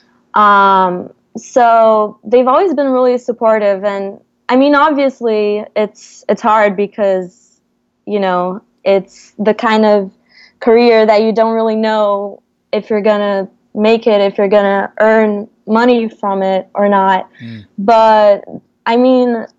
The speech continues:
Speaker 1: it's very clear to me that they believe in me, which is a great feeling, even though they're so far away from me, you know?
Speaker 2: Yeah, I mean, it's a lot of pressure to produce results, too, in this new career, especially when your friends or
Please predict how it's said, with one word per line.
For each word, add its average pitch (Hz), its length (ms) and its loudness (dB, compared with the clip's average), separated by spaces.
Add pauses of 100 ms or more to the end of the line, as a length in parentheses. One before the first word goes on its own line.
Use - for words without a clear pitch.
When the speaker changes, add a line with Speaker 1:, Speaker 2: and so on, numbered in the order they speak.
(100)
Speaker 1:
it's 240 240 0
very 294 260 2
clear 254 440 0
to 233 120 -16
me 226 140 -4
that 214 160 -2
they 208 140 -2
believe 202 400 -2
in 202 140 -4
me, 185 360 -4 (340)
which 202 280 0
is 196 400 0
a 220 60 2
great 226 340 2
feeling, 190 500 0 (360)
even 220 180 2
though 214 160 4
they're 208 160 2
so 208 320 -2
far 208 180 0
away 196 280 2
from 214 220 -8
me, 185 340 -10
you 190 60 -8
know? 190 280 -6 (440)
Speaker 2:
Yeah, 160 260 -6
I 160 40 -10
mean, 160 160 -6
it's 160 120 -8
a 170 60 -6
lot 170 160 0
of 165 80 -4
pressure 160 300 -8
to 131 80 -10
produce 135 440 -10
results, 127 460 -8
too, 151 180 -10
in 147 80 -10
this 120 160 -14
new 117 140 -12
career, 123 280 -10
especially 135 360 -14
when 123 100 -12
your 117 80 -12
friends 127 340 -12
or 113 200 -16